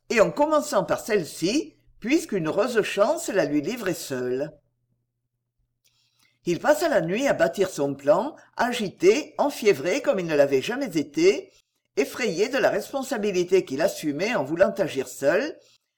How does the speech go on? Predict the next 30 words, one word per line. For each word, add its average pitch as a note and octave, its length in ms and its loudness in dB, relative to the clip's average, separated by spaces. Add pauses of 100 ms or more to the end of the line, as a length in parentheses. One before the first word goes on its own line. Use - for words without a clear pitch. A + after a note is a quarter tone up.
mais E3 120 -2
résolu A3+ 420 0
cependant D3+ 600 -2
à C4 80 -2
ne F3 80 -2
recourir G3 520 0
à - 60 2
ces C3+ 160 -2
messieurs F3+ 320 -4
du F3+ 140 -2
parquet E3 600 0 (240)
que F#3 100 -4
lorsque C4+ 340 -2
l'action G#3+ 440 -2
serait - 320 -4
engagée F#3 460 0
de C3+ 80 2
telle A#3+ 260 -6
sorte F#3 540 -4 (240)
qu'on F#3+ 160 2
ne F3+ 80 0
pût G#3+ 260 -6
ni G#3 200 -4
l'arrêter, G#3 720 0 (160)
ni G#3+ 160 -4
lui C#4 160 -2
donner F#3 360 4
une F#3 160 -4
autre D3 200 -4
direction F#3+ 720 -4